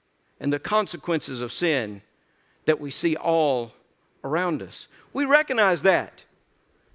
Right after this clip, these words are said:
And I believe because of that, we're equipped. We're prepared. For too many who followed Jesus just so that life would be easy, they're not prepared for this.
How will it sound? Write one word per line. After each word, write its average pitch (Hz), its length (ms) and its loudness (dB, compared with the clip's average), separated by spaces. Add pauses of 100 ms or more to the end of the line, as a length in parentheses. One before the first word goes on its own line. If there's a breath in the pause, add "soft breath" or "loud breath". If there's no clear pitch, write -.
(880)
And 151 100 -2
I 185 80 2
believe 180 320 -2
because 165 340 -2
of 139 100 -6
that, 143 200 2
we're 147 180 -4
equipped. - 580 -4 (840)
We're 156 160 0
prepared. 147 680 -4 (760 loud breath)
For 160 140 -2
too 226 220 0
many 214 400 4
who 170 200 0
followed 180 400 2
Jesus 156 440 -2
just 160 240 -2
so 165 140 0
that 151 140 2
life 160 260 2
would 143 140 -10
be 139 260 0
easy, 127 220 -2
they're 151 180 2
not 151 180 0
prepared 139 480 0
for 117 80 -12
this. 101 440 -10